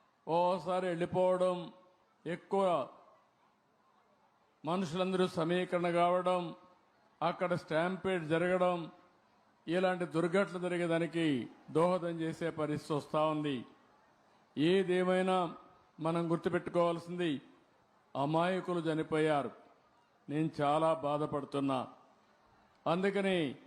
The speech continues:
ఈ దుర్ఘటన పట్ల చాలా సీరియస్గా తీసుకుంటూ, ఎవరైతే దానికి కారకులో వాళ్ళందరినీ కూడా ఇమ్మీడియట్గా కస్టడీలో తీసుకొని పూర్తి విచారణ చేసి,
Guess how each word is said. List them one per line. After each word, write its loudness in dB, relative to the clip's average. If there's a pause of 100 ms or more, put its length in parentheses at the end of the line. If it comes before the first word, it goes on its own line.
(380)
ఈ 4
దుర్ఘటన 0
పట్ల 0 (100)
చాలా 2
సీరియస్గా -2
తీసుకుంటూ, 0 (760)
ఎవరైతే 2
దానికి 0
కారకులో 2
వాళ్ళందరినీ 0
కూడా 2 (720)
ఇమ్మీడియట్గా 2
కస్టడీలో -2
తీసుకొని 2 (600)
పూర్తి 2
విచారణ 0
చేసి, 2